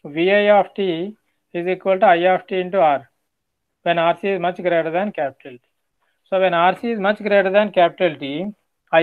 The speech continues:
of t is given as V I of t by R. Okay, V I of t by R. So that I can write it as one by R C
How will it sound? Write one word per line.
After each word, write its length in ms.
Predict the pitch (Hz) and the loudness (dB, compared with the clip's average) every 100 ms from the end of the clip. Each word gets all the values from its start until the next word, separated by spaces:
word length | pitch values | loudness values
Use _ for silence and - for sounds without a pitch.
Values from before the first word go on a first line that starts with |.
| 180 | 4
of 200 | 202 196 | 2 0
t 160 | 226 226 | -10 -8
is 100 | 202 | -2
given 240 | 185 175 | 0 0
as 400 | 143 147 190 _ _ _ _ _ _ _ _ | 0 -4 -6 _ _ _ _ _ _ _ _
V 180 | 175 180 | -8 -4
I 280 | 196 208 196 | -2 0 0
of 180 | 170 - | -2 -6
t 180 | 175 175 | -8 -6
by 320 | 151 170 247 - _ _ _ _ _ _ | -2 0 0 -6 _ _ _ _ _ _
R. 200 | 147 123 123 _ _ _ _ _ _ _ _ _ _ | -16 -16 -18 _ _ _ _ _ _ _ _ _ _
Okay, 380 | 156 143 202 254 _ _ | -20 -12 -10 -10 _ _
V 160 | 156 156 | -8 -4
I 80 | 165 165 156 | -4 -4 -6
of 140 | 143 | -8
t 160 | 156 143 | -14 -8
by 260 | 160 220 226 _ _ - | -6 -8 -10 _ _ -20
R. 200 | 135 123 _ _ _ _ _ _ _ _ _ - | -18 -20 _ _ _ _ _ _ _ _ _ -10
So 60 | 165 | -2
that 240 | 180 202 | 0 2
I 100 | 202 | 0
can 140 | 196 | 0
write 220 | 175 170 175 | -2 -2 -2
it 160 | 160 | -4
as 320 | 156 147 147 | -2 -2 -4
one 360 | 143 143 156 185 | -6 -6 -4 -2
by 460 | 190 165 151 165 180 _ _ _ _ _ _ _ - | 2 2 0 -10 -16 _ _ _ _ _ _ _ -8
R 260 | 147 143 | -4 -4
C 400 | 143 180 220 - | -6 -10 -10 -12